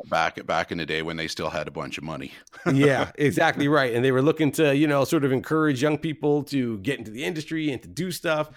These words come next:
Speaker 2: So, uh, it was at the Phoenix Concert Theater, which is a super cool venue, uh, in
Speaker 1: Mm-hmm.
Speaker 2: Toronto. Used to go dancing there, Planet Vibe Sunday nights. Uh, you go there and see concerts. And, uh, so we, the Telefest Awards are happening,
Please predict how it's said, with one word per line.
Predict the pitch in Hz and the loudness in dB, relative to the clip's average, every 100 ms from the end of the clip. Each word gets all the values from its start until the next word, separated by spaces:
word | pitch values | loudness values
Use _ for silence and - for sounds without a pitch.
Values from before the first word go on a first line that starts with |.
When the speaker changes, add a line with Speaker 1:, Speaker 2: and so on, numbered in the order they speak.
| - - | -20 -18
Speaker 2:
So, | - 165 147 143 | -4 2 4 4
uh, | 143 135 135 - | 4 4 0 0
it | 165 | 0
was | 147 | 0
at | 147 | -2
the | |
Phoenix | - 220 214 185 - - - | -6 -2 0 0 -2 -10 -6
Concert | - 175 - 131 | 0 2 0 -6
Theater, | 113 90 - 220 - | -6 -8 -8 -12 -4
which | 117 131 139 | 0 0 2
is | 139 113 | -2 0
a | 127 127 123 | -2 -2 -6
super | - 156 170 | -10 -8 -6
cool | 156 156 135 | -4 -2 2
venue, | 131 117 101 117 175 - | 2 2 -2 -4 -10 -6
uh, | 117 110 - | -4 -4 -4
in | 123 | -6
Speaker 1:
Mm-hmm. | - | -4
Speaker 2:
Toronto. | 123 127 131 127 - - _ | -2 0 0 -2 -4 -20 _
Used | 135 - | -6 0
to | |
go | 135 | -2
dancing | 113 143 143 147 | 2 2 2 0
there, | 135 135 135 | 0 0 -2
Planet | - 147 113 | -2 -2 -2
Vibe | 139 139 123 | -2 -2 -2
Sunday | 131 120 107 | -4 -4 -4
nights. | 131 165 151 - - - - | -4 -4 -4 -10 -18 -16 -6
Uh, | 117 117 | -4 -4
you | |
go | 110 151 143 | 2 4 4
there | 131 | 2
and | 117 | -2
see | 107 | -10
concerts. | - 180 180 - 175 151 - - | -6 -4 -4 -4 -4 -6 -12 -4
And, | 143 131 123 | 0 0 0
uh, | 131 127 117 | 0 -2 -2
so | 135 123 117 120 | -2 -2 -4 -10
we, | 127 131 - | -6 -6 -6
the | 110 110 | -8 -2
Telefest | 190 208 143 120 120 | -2 0 -4 -6 -6
Awards | 101 95 110 | -6 -6 -4
are | 107 | -4
happening, | 104 101 113 107 | -4 -2 -4 -4